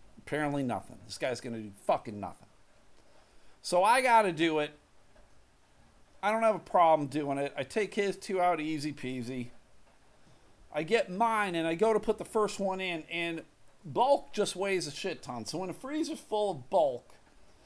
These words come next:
it's heavy as a motherfucker. And I'm getting it up the ramp, and it gets to the top of the ramp,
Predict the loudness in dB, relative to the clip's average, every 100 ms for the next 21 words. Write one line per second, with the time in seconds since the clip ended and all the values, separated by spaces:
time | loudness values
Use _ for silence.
0 | -20 -12 -10 0 2 2 2 0 0 2
1 | 6 6 6 -4 -8 -8 -18 -20 _ _
2 | -20 _ _ _ _ _ -20 _ _ -20
3 | -20 -20 -20 -20 -20 -6 -2 -2 -4 2
4 | 4 4 2 2 4 4 2 -2 -2 -2
5 | -4 -10 -16 -16 -16 -20 -20 -14 -4 -2
6 | 0 0 -2 -2 -6 -6 -2 0 0 -2
7 | -6 -2 -2 -4